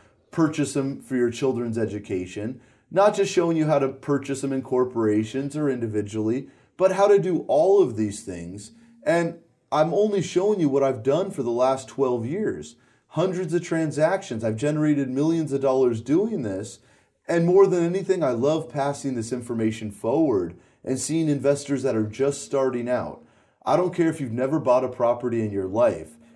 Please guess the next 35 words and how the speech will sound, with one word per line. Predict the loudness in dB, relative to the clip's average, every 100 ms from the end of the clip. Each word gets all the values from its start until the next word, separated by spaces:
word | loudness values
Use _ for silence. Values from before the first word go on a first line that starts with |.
| -6
you've | -2
never | 0 0
bought | 2 2 2
an |
investment | 0 -2 0 -2 -4 -8
property. | -6 -8 -10 -16 -16 -18 -20 _ _ _
Now | 0 2 6 8
is | 8
the | 4
time | -2 2 2 0
to | -2
take | 0 0 0
action. | 0 -2 -2 -8 -4
You | -2
know, |
you | 0 2
don't | 2
want | 2
to | 0
wait | 0 -2
till | -2
these | -4 -6
properties | 0 0 0 -2 -6
skyrocket | -4 0 2 2 2 0 -2 -6
before | -6 -2 0
you | 0
take | -2 -4 0
action. | 0 -2 -6 -14 -16 _ _ _ _
Now | -8 0 2 4 4
is | 2
the | -2
time | -2 -2 -2
to | -4
do | -2 2
it. | 2 0 -8